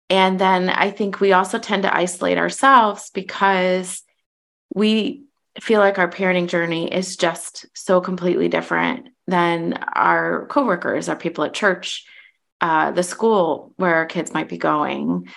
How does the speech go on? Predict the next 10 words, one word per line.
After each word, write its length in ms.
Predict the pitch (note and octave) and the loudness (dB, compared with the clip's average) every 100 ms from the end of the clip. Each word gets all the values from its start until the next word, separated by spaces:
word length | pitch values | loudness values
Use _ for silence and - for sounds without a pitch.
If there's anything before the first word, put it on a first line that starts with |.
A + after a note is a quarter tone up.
| - - _ | -20 -20 _
or 140 | - F3 | 2 2
the 60 | |
homeschool 360 | F#3 C#4 C#4 G3 | 4 2 2 -2
community 440 | - F3+ D#3+ D3 | 0 -2 -2 -2
our 100 | D3+ | -2
kids 320 | D#3 E3+ E3 D#3 | -2 -8 -6 -6
might 200 | C#3+ - | -6 -4
be 140 | D#3+ | -4
in. 540 | C#3+ C#3+ E3 F3+ F3+ - _ - | -2 -2 -2 -4 -6 -14 _ -4
And 600 | F#3 F3 E3+ D#3+ D#3+ | 0 0 0 -2 -6